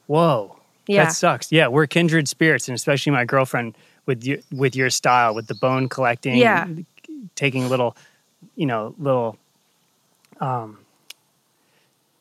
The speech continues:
Speaker 1: tchotchkes, tchotchkes,
Speaker 2: <laughs>
Speaker 1: tchotchkes
Speaker 2: Yeah.
Speaker 1: from the woods and
Speaker 2: Totally.
Speaker 1: making little statues and whatnot.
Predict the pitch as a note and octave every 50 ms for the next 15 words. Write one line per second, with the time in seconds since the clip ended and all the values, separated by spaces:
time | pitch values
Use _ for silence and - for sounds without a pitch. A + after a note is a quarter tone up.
0 | _ _ - - D3 B2+ B2+ - - - - - - D#3+ D3+ D3 D3 D3 C#3 -
1 | - - C#3+ D3 C#3 G3+ - - F4+ F3 F3 E4+ - - - C4+ D3+ D3+ E3 -
2 | - - G3+ G#3 G3 - A3 A#3 A3+ G#3 F#3 E3 - - E3 D#3 D3 C#3 C3 C3+
3 | C#3 C3+ D3+ C#3+ - C#3 B2 B3+ A#3+ A3+ G#3+ G3+ G3 E3+ D#3+ - F#3 E3+ E3 C#3+
4 | C#3 C3 B2 - C#3 B2 A#2+ A#2+ - D3 C3 B2 C3 C3+ B2+ C3 B2+ B2+ C3+